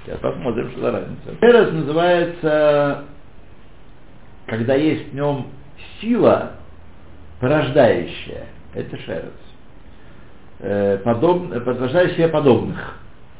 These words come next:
Называется, когда он происходит из, э,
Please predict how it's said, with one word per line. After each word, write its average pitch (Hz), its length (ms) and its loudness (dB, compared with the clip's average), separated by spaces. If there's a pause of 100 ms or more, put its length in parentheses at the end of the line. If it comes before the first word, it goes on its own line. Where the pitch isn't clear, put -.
(1160)
Называется, 180 1160 2 (680)
когда 156 420 2
он 143 120 -4
происходит 180 840 2
из, 170 220 -2 (180)
э, 127 760 4